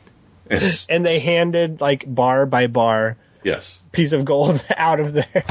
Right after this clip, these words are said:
Speaker 1: Yes.
Speaker 2: That would have taken days. <laughs>
Speaker 1: And just, and just to, to recap, uh, Duke has now been captured nine times.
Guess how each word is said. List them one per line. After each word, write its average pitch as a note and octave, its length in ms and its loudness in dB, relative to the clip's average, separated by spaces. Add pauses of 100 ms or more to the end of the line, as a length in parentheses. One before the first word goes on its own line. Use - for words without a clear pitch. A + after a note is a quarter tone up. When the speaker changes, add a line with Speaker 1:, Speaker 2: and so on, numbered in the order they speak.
Speaker 1:
Yes. - 380 -4
Speaker 2:
That - 100 -6
would A3 100 2
have G3 80 -2
taken G3+ 480 -2
days. F3 560 0
<laughs> - 500 -2 (300)
Speaker 1:
And A2+ 160 4
just, B2+ 460 0
and G2+ 320 0
just G#2+ 400 -2
to, G#2+ 520 2 (460)
to G2+ 160 -10
recap, F#2+ 520 0 (160)
uh, F2 200 -2
Duke F#2+ 300 0
has F#2+ 100 -2
now F2+ 160 2
been F#2 160 -2
captured F2 340 0
nine E2 280 -2
times. F#2 400 -8